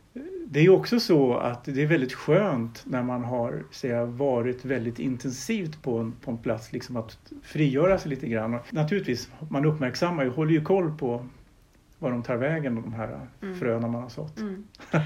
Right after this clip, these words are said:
Speaker 2: Och så vill jag ju bara lägga till att så är det ju med, med väldigt många skolor av, av Waldorfskolorna ute i
Speaker 1: Ja.
Speaker 2: landet, att man, man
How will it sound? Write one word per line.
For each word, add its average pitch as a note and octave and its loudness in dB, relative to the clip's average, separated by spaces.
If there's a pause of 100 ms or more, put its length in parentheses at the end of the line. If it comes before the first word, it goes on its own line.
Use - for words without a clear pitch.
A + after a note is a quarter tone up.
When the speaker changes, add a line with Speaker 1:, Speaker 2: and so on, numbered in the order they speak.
(160)
Speaker 2:
Och F3+ -2
så G3 2
vill F#3 0
jag F3 2
ju E3 0
bara D#3+ -4
lägga D#3+ -4
till D#3 -6
att D3+ -6
så F#3+ -4
är F3 0
det D#3 -2
ju D3+ -4
med, D3+ -6
med D#3 -4
väldigt E3 0
många D#3 -6
skolor C#3 -6
av, - -4
av D#3 -6
Waldorfskolorna D3+ -4
ute D3+ -4
i - -4
Speaker 1:
Ja. D3+ -4
Speaker 2:
landet, F3+ -2
att D#3 -12
man, D#3 -4 (440)
man D#3+ -6